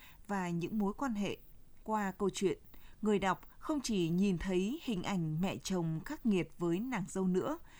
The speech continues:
mà còn có thể nhìn thấy một mẹ chồng tưởng khắc nghiệt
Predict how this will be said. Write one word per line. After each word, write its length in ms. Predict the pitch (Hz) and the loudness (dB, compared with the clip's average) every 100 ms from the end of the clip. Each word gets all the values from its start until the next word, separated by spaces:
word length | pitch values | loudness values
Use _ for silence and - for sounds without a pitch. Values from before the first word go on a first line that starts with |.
| - - | -20 -8
mà 300 | 202 208 190 | -2 0 0
còn 180 | 190 196 | 0 -2
có 120 | - | -2
thể 200 | - 233 | -2 0
nhìn 300 | 165 185 175 | 2 2 2
thấy 400 | 165 180 185 269 | 0 0 0 0
một 340 | 339 226 175 180 | 0 0 0 -2
mẹ 160 | 180 | -6
chồng 440 | - 196 185 165 151 - | -4 -2 0 -2 -4 2
tưởng 200 | 208 160 | 2 2
khắc 260 | 147 294 226 | -2 -4 0
nghiệt 240 | 185 | 0